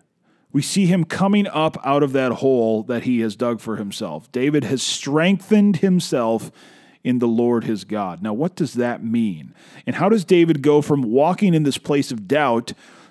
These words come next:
to strengthening himself in the Lord and then reclaiming his walk of faith? Well, remember, first, all sin has consequences. Romans six twenty-three tells us this. It says, "For the wages,"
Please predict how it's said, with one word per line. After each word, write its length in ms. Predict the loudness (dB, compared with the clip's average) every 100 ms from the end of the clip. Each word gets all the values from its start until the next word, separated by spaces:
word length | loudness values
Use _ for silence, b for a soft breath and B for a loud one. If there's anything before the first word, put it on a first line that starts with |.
| -8
to 80 | -4
strengthening 720 | -4 0 2 2 2 2 2
himself 560 | 0 -2 0 0 0 0
in 100 | 0
the 100 | 0
Lord 500 | 2 4 4 2 -2 B B B B
and 180 | -2 0
then 380 | 2 2 -2 -6 _ _ _
reclaiming 880 | -2 2 2 0 -4 0 2 2 0
his 200 | -2 -2
walk 320 | -2 -2 -4
of 80 | -8
faith? 580 | -6 -8 -10 -20 -20 -20 _ _ _ _ _ _
Well, 340 | -6 -4 -6 -6
remember, 640 | -4 0 0 0 0 -2
first, 420 | -2 -2 -2 -4 -8 0
all 420 | 4 6 4 2
sin 600 | -2 0 0 0 -2 -6 b b b b
has 440 | -6 -2 -2 -6 -16 -16
consequences. 880 | -8 -6 -6 -8 -8 -8 -10 -12 -2
Romans 320 | 0 0 0
six 220 | -2 -4
twenty-three 500 | -6 -6 -6 -4 -6
tells 260 | -4 -4 -4
us 140 | -8
this. 180 | -12 -12
It 60 | -6
says, 240 | -4 -4
"For 140 | -4
the 100 | 0
wages," 760 | 0 2 4 4 4 4 4 0